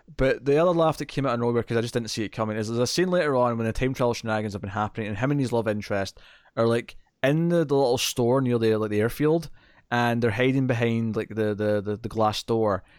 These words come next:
and they're talk-, they're having a conversation, the camera's looking through the glass door, and they're on the other side, and they're talking to each other, uh, about something. Um, and it's not until they make the joke that I noticed this, but there's, like, a sticker, you know, stickers for, like,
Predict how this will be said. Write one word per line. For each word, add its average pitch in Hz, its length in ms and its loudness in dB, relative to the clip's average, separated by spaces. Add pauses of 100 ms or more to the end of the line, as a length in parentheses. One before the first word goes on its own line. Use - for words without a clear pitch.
(200)
and 117 140 0
they're 113 60 -4
talk-, 160 320 0
they're 135 80 0
having 160 180 2
a 151 40 0
conversation, 131 520 -4
the 113 80 -6
camera's 127 320 -4
looking 117 220 -8
through 117 140 -4
the 107 60 -4
glass 104 280 -6
door, 127 320 0 (420)
and 117 160 2
they're 135 80 2
on 131 60 0
the 127 80 0
other 110 100 0
side, 139 360 0
and 113 120 -6
they're 110 80 0
talking 139 400 -2
to 123 120 -6
each - 160 -6
other, 110 280 0 (380)
uh, 113 260 0
about 107 260 -2
something. 107 500 -4 (580)
Um, 113 320 0 (140)
and 117 500 -2 (240)
it's 135 160 0
not 202 140 4
until 196 240 0
they 160 120 4
make 151 180 0
the 117 80 -2
joke 131 260 0
that 113 120 2
I 113 80 0
noticed 123 360 -2
this, - 260 -2 (200)
but 123 160 0
there's, 123 360 2
like, 117 280 -2 (200)
a 127 60 0
sticker, 185 460 0
you 147 80 0
know, 147 80 4
stickers - 360 -2
for, 120 280 2
like, 113 160 -4